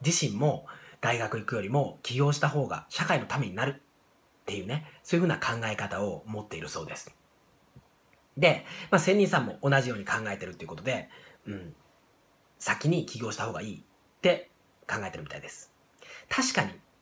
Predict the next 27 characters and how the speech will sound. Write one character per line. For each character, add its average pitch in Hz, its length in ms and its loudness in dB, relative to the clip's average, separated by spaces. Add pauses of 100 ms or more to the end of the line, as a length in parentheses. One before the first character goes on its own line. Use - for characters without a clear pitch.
(160)
ま 117 120 -4
あ、 - 20 -8
ど 156 140 6
う 208 40 6
せ 202 120 2
ね、 202 180 0 (220)
大 135 160 4
学 135 220 0
に 127 40 -4
行 123 100 -4
っ - 40 -20
て 117 120 -4
も 98 240 -8
ほ 135 120 -6
と 240 100 4
ん 208 40 2
ど 160 60 0
の - 60 -4
人 - 160 -10
が 87 300 -6 (400)
遊 - 200 2
ぶ 117 120 -4
だ 110 100 -2
け 120 140 -4
な 85 60 -6
の 85 100 -8
で、 90 300 -8